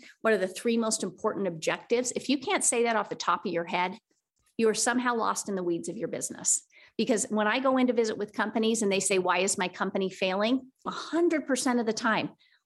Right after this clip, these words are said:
I have yet to go in a company and interview their people and have the people give the same answer as these leaders give. Not once, not once do they all give the same answers. It's all about alignment,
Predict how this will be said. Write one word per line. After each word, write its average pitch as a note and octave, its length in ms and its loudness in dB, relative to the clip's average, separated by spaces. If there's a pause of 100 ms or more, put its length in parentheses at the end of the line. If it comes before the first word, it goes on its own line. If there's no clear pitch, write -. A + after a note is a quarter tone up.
I G#3+ 120 0
have A3 200 2
yet A#3 260 0
to C#4+ 80 0
go C4+ 140 2
in C4 60 2
a B3+ 60 2
company A3+ 460 -2
and F#3+ 140 -2
interview A3 420 -2
their A3 160 0
people G#3+ 600 -4
and G#3+ 160 0
have A3 160 0
the G3+ 80 0
people A#3+ 340 0
give A3 180 2
the B3 80 -2
same G3+ 320 0
answer G3 400 -2
as - 240 0
these G3 340 0
leaders F#3 440 -2
give. - 180 -4 (240)
Not G#3 380 0 (200)
once, - 580 -2 (240)
not F#3 280 0
once - 420 -4 (440)
do G#3 80 0
they F3+ 160 4
all E3 120 2
give E3+ 180 -2
the F3 80 0
same D#3+ 260 0
answers. - 520 -6 (300)
It's - 100 -4
all F#3+ 200 2
about G#3+ 200 0
alignment, G3+ 580 0